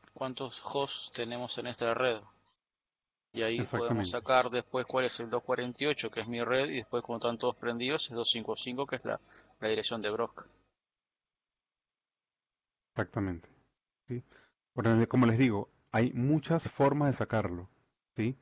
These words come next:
Speaker 2: Al menos lo que a mí me tranquiliza es que, bueno, como yo lo hago,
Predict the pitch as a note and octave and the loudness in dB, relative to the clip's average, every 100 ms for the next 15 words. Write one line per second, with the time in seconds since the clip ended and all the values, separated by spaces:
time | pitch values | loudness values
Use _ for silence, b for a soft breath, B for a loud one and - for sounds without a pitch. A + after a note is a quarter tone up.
0 | b b b _ _ _ _ - - A#2 | b b b _ _ _ _ -12 4 6
1 | A#2+ C#3 E3+ E3+ D3+ B2 B2+ E3 D#3+ C3+ | 8 8 8 6 4 4 6 6 6 2
2 | A2+ B2+ C3+ - A#2 - _ _ _ B2 | 4 6 4 4 -2 -2 _ _ _ 0
3 | A2+ D3+ C#3 G2 F#2+ b b b _ _ | 2 4 4 4 -2 b b b _ _
4 | _ _ - C3 B2 B2 D3 F3+ F3+ B2+ | _ _ -2 4 4 6 6 8 8 6
5 | B2+ | 2